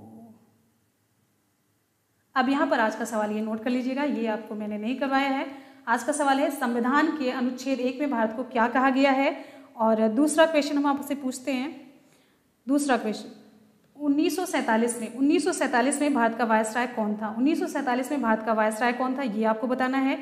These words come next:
और आपको बताना है नीति आयोग की स्थापना कब हुई, तीसरा question है, नीति आयोग की स्थापना कब हुई है, ये तीसरा question है।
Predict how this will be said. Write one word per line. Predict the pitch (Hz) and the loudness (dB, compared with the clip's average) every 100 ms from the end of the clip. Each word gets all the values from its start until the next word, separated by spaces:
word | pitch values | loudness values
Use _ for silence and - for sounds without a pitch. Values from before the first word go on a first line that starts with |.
| - - - - | -8 -18 -20 -4
और | 226 220 226 | 2 4 6
आपको | 254 277 294 | 6 6 4
बताना | 294 294 294 | 2 4 4
है | 302 294 302 | 4 4 4
नीति | 262 277 294 285 | 4 4 2 2
आयोग | 247 240 247 | 2 0 -2
की | 233 | -6
स्थापना | - 226 240 254 | -4 -4 -4 -4
कब | 262 | -2
हुई, | 262 285 | -2 -2
तीसरा | 226 - 240 | -4 -4 -4
question | 240 262 277 277 | -2 -4 -4 -4
है, | 294 | -2
नीति | 247 302 285 | -2 -2 -4
आयोग | 247 247 | -4 -6
की | 240 | -8
स्थापना | 226 220 233 247 | -8 -6 -6 -6
कब | 269 | -4
हुई | 254 269 | -2 0
है, | 277 | -2
ये | 226 220 | -6 -8
तीसरा | 226 226 277 | -8 -6 -6
question | 277 277 285 | -6 -8 -6
है। | 269 | -4